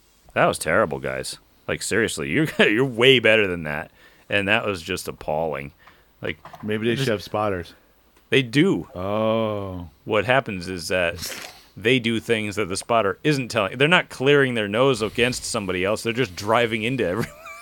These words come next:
Speaker 1: It's just, that's completely different. The spotter can't say, "Okay, don't drive into that guy,"
Speaker 2: <laughs>
Speaker 1: you know, <laughs> "that's ahead of you,"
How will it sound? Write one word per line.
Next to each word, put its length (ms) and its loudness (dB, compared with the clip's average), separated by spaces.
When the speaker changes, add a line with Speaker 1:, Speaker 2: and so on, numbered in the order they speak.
Speaker 1:
It's 360 -2
just, 180 0
that's 180 0
completely 440 2
different. 320 4
The 80 -2
spotter 320 4
can't 240 -4
say, 260 2
"Okay, 480 6
don't 180 2
drive 280 4
into 180 2
that 240 4
guy," 400 6
Speaker 2:
<laughs> 320 -14
Speaker 1:
you 100 -4
know, 240 2
<laughs> 400 -6
"that's 180 0
ahead 300 4
of 160 0
you," 260 2